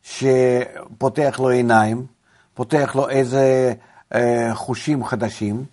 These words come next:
והוא מתחיל לראות את העולם בצורה אינטגרלית, והטבע כטבע אחד,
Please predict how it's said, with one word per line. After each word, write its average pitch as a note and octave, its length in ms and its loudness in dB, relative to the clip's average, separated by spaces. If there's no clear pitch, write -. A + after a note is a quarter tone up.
והוא A#2 1300 0
מתחיל A#2+ 280 -4
לראות B2 300 0
את A2+ 120 -8
העולם B2+ 680 2
בצורה D#3 760 2
אינטגרלית, C#3 760 0
והטבע B2+ 520 4
כטבע C#3 580 0
אחד, D3 280 0